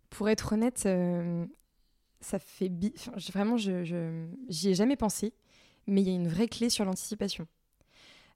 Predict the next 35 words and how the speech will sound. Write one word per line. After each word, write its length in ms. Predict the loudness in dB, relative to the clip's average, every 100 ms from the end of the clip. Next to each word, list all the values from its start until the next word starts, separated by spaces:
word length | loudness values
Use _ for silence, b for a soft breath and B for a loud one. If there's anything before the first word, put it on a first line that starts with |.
| 0
Euh, 500 | 2 2 2 -2 -4
généralement, 680 | 0 2 4 4 4 2 0
quand 220 | -6 -8
on 60 | -8
intervient 320 | -4 -2 -2
dans 80 | -2
des 180 | -2
instances 440 | -2 -4 -4 -4 -4
comme 180 | -4 -4
un 60 |
comité 280 | -6 -6 -6
de 60 | -6
direction 420 | -4 -4 -6 -6
ou 100 | -4
un 80 | -4
C 200 | -4 -2
S 180 | -2 -2
E, 100 | -4
comme 220 | -6 -8
je 80 | -8
viens 100 | -6
de 60 |
le 80 | -6
dire, 280 | -2 -2 -2
mais, 240 | -6 -8 -10 -14
mais 80 | -14
ça 160 | -12
peut 100 | -8
être, 220 | -8 -8
voilà, 200 | -8 -8
tout 280 | -10 -14 -10
un, 80 | -10
tout 140 | -10 -16
type 140 | -14 -8
d'instance, 520 | -8 -6 -8 -10